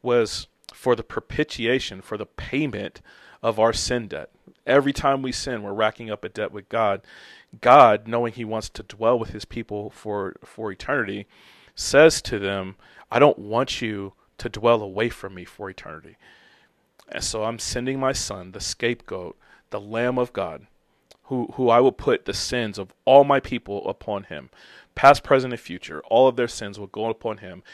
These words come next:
He will pay the debt for their sins because he's the only way that can bear that weight and still live. We, if we had to bear our own weight, would die under the pressure. We, we would, we would never be able to pay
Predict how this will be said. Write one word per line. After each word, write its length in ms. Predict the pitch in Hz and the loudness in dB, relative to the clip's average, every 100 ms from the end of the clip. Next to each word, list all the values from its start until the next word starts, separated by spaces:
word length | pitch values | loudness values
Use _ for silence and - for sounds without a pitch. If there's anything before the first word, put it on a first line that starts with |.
| - | -18
He 180 | 123 151 | -6 0
will 120 | 131 | 0
pay 200 | - 127 | 0 -4
the 120 | 101 | -4
debt 320 | 101 - 135 - | -4 6 6 4
for 160 | 135 | -6
their 160 | 127 123 | -4 -4
sins 460 | - 101 95 92 - - _ | -6 -12 -16 -20 -20 -20 _
because 300 | - 104 - | -10 -8 -4
he's 200 | 131 127 | -4 -4
the 140 | 120 | -4
only 220 | 123 123 | -2 -2
way 200 | 113 113 | 0 0
that 160 | 104 104 | -2 -6
can 140 | 101 | -10
bear 340 | 98 113 123 120 | -4 2 2 4
that 260 | 120 117 | 2 2
weight 320 | 104 110 104 - _ _ | 0 -4 -4 -10 _ _
and 140 | 107 | -12
still 320 | - - 101 92 | -12 -8 -8 -8
live. 460 | 101 95 82 _ _ 123 | -8 -10 -12 _ _ -2
We, 480 | 143 170 113 107 - - _ _ - | 0 2 -2 -6 -12 -20 _ _ -20
if 160 | - | -12
we 120 | - 139 | -8 2
had 200 | 123 - | 0 0
to 100 | 104 | -6
bear 280 | 107 110 | -4 -2
our 180 | 107 101 - | 0 -2 -4
own 280 | 113 139 139 | -6 -4 0
weight, 320 | 180 226 - _ _ - | 0 0 -8 _ _ -8
would 260 | 113 98 | -8 -6
die 360 | - 123 127 120 | 2 6 8 6
under 160 | 113 104 | 2 -4
the 100 | 107 | -6
pressure. 460 | - 101 - - - | -6 -6 -8 -16 -12
We, 180 | 127 - | -10 -8
we 220 | 131 131 | -8 -8
would, 280 | 127 123 - _ _ _ - | -8 -10 -10 _ _ _ -2
we 140 | 143 | 0
would 180 | 139 120 | 0 -2
never 300 | 131 139 143 | 2 2 2
be 200 | 135 131 | 0 0
able 180 | 117 113 | 0 -2
to 60 | |
pay 540 | - 123 113 101 101 | -4 -2 -2 -2 -8